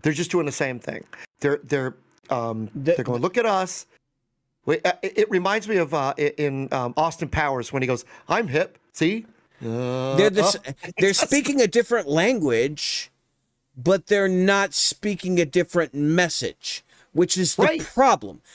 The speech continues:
Speaker 2: The language is not, that's irrelevant, right?
Speaker 1: Right.
Speaker 2: It's the
Speaker 1: That's what I mean.
Speaker 2: message. Tw-, two point five million dollar guitar that everybody's supposed to ooh and ah over at nam versus someone who can't afford to buy one of your Stradibon neck pieces of shit.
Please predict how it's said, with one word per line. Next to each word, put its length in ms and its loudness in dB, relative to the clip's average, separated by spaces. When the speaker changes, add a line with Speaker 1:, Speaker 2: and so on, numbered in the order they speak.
Speaker 2:
The 120 2
language 480 2
is 200 0
not, 500 4
that's 220 2
irrelevant, 580 0
right? 400 0
Speaker 1:
Right. 380 2
Speaker 2:
It's 380 0
the 80 4
Speaker 1:
That's 320 4
what 100 4
I 160 2
mean. 160 -2
Speaker 2:
message. 300 -6
Tw-, 320 0
two 160 -2
point 300 2
five 300 4
million 320 0
dollar 280 4
guitar 380 2
that 120 -4
everybody's 480 2
supposed 300 0
to 180 -2
ooh 140 4
and 100 0
ah 260 2
over 380 4
at 160 4
nam 540 2
versus 380 0
someone 300 2
who 100 -2
can't 340 -2
afford 360 2
to 60 0
buy 260 4
one 180 0
of 60 2
your 120 0
Stradibon 680 0
neck 300 -2
pieces 340 -6
of 80 -8
shit. 320 -6